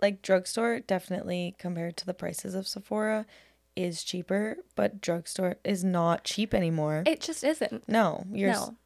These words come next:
Speaker 1: I, I will go to Shoppers Drug Mart or London Drugs or something, and I'll be like, "Seventy dollars? What did I buy?"
Speaker 2: Absolutely.
Speaker 1: But
Speaker 2: I swear. It's like you, it's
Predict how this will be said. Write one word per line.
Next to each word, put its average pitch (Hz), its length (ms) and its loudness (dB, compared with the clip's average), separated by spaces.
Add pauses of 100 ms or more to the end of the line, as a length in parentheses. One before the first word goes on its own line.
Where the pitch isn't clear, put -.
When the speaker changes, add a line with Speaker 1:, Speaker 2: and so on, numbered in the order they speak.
Speaker 1:
I, 196 160 6
I 214 160 6
will 240 160 2
go 190 320 8
to 202 240 -2
Shoppers 185 380 0
Drug 170 240 -2
Mart 180 260 -2
or 180 420 2 (120)
London 170 340 0
Drugs 165 320 -4
or 180 60 -4
something, 190 400 -2
and 196 80 -2
I'll 175 80 -4
be 180 100 0
like, 170 220 -2 (360)
"Seventy 269 540 0
dollars? 196 560 2
What 302 120 -4
did 339 120 -4
I 311 120 2 (160)
buy?" 208 560 -4 (220)
Speaker 2:
Absolutely. 233 760 -2 (100)
Speaker 1:
But 240 140 6
Speaker 2:
I 277 180 -6
swear. - 680 -2
It's 233 200 -4
like 220 280 -4 (100)
you, 240 500 -4 (200)
it's - 400 -6